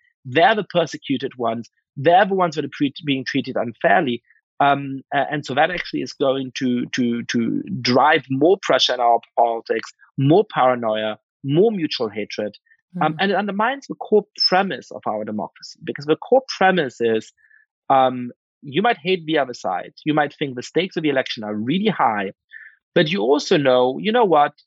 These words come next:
Speaker 1: If, uh, if they win, I might be really upset, but they get to govern for four years and I get to make my case. And if I convince my fellow citizens, then I get to govern, my guys get to govern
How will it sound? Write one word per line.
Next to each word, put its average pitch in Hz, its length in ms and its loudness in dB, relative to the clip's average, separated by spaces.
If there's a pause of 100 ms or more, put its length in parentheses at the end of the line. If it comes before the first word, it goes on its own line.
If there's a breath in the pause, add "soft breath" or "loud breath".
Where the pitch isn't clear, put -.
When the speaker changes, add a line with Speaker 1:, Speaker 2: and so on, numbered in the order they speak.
(440)
Speaker 1:
If, 170 320 4 (120)
uh, 147 300 4
if 147 160 -6
they 208 200 -2
win, 127 400 0 (100)
I 156 100 0
might 170 180 -2
be 147 100 -8
really 175 260 -8
upset, - 480 -6 (100)
but 143 80 0
they 220 140 2
get 294 100 -6
to 220 80 -10
govern 170 320 0
for 139 160 -10
four 117 140 -4
years 107 400 -6
and 160 180 -2
I 254 120 4
get 262 160 -2
to 190 100 -8 (280)
make 175 360 0
my 147 120 0 (140)
case. - 400 -6
And 143 100 2
if 147 60 2
I 170 80 2
convince 180 460 -4
my 180 100 -2
fellow 180 240 -2
citizens, 175 400 -2 (300)
then 196 200 0
I 254 260 0
get 180 200 0
to 156 80 -8
govern, 120 320 0
my 208 240 0
guys 190 320 0
get 135 160 -6
to 135 80 -8
govern 123 380 0